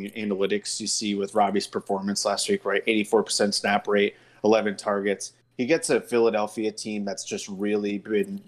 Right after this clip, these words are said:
very bad in all phases of defense right now. They've just been playing this, like, ridiculous version of cover two zone where Darius Slay is just, like, you know, tracking certain receivers, but then the safeties aren't really doing shit. Um, I would probably,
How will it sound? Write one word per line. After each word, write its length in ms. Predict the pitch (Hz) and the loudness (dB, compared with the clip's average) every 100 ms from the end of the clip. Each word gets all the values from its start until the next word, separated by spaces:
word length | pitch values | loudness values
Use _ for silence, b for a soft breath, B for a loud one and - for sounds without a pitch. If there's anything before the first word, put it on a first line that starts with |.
| _ | _
very 300 | 113 110 107 | 4 4 4
bad 400 | 104 107 98 95 | 2 2 2 -2
in 100 | 104 | -8
all 140 | 98 101 | -8 -6
phases 420 | - 101 98 95 | -2 -2 -2 -8
of 100 | 98 | -8
defense 520 | 104 101 107 101 - | -8 -4 -4 -2 0
right 180 | 107 104 | 0 0
now. 240 | 104 107 | -2 -2
They've 180 | 101 - - | -2 -6 -6
just 180 | 104 | -4
been 140 | - 98 | -2 0
playing 320 | 107 101 98 | 0 0 0
this, 240 | 98 - | 2 2
like, 280 | 95 92 - b _ _ _ 120 | 4 2 -2 b _ _ _ 4
ridiculous 600 | 113 139 147 139 120 - | 6 4 4 4 4 2
version 480 | 107 110 107 101 | 2 2 2 -6
of 140 | 98 - | -8 -6
cover 260 | 104 104 | -4 -2
two 240 | 98 - 101 | -4 -4 -4
zone 480 | 92 98 95 95 98 | -2 -2 -2 -6 -2
where 360 | 95 98 98 | 0 0 -4
Darius 400 | - 107 107 107 | -2 2 2 2
Slay 380 | - 104 98 101 | 0 2 2 2
is 100 | 98 | 0
just, 300 | - 107 - | -4 -4 -2
like, 320 | 98 92 - _ _ _ _ _ _ _ - | 0 -2 -6 _ _ _ _ _ _ _ -4
you 80 | |
know, 160 | 101 92 | -2 -2
tracking 460 | - - 147 143 131 | 0 2 2 4 0
certain 340 | - 135 120 | 4 2 0
receivers, 680 | 110 - 123 113 120 117 - | -6 -2 -2 0 0 0 -4
but 120 | 104 | -6
then 100 | 104 | -6
the 80 | 98 | -4
safeties 460 | - 123 120 113 | -2 -2 0 -2
aren't 160 | 110 104 | -2 -6
really 220 | 107 101 | -6 -6
doing 260 | 110 107 104 | -6 -12 -8
shit. 480 | - - 98 98 - | -6 -2 -2 -2 -8
Um, 360 | 107 101 101 101 _ b - | -6 -4 -4 -6 _ b 0
I 160 | 156 | 2
would 160 | 220 156 | 4 2
probably, 280 | 139 120 | 2 2